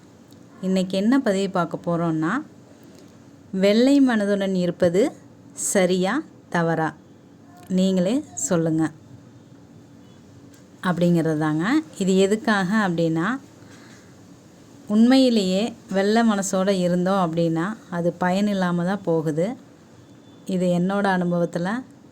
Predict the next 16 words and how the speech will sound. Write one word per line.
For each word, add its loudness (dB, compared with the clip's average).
எனக்கு -4
தெரிஞ்சு, 0
தெரிஞ்சுக்கிட்டது. -2
ஆனா, -2
வெள்ளை 2
மனசோட 0
இருக்கிறது 2
தான் 0
எனக்கு 0
மகிழ்ச்சியை -2
கொடுக்குது. -2
அப்படி 0
இருக்கிறது 2
சரியா 0
தப்பா -4
அப்படிங்கிறத -4